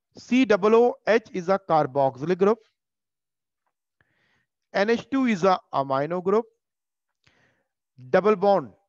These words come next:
अल्कीन का ग्रुप है। तो इसमें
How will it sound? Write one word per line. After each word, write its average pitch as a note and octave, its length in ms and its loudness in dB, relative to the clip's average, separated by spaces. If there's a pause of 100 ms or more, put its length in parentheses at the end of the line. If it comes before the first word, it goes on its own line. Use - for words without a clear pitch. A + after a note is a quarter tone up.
(680)
अल्कीन F#3 480 -2
का D#3 100 -2
ग्रुप B2 280 -12
है। A#2+ 160 -16 (1200)
तो F#3+ 60 2
इसमें A#3 540 -2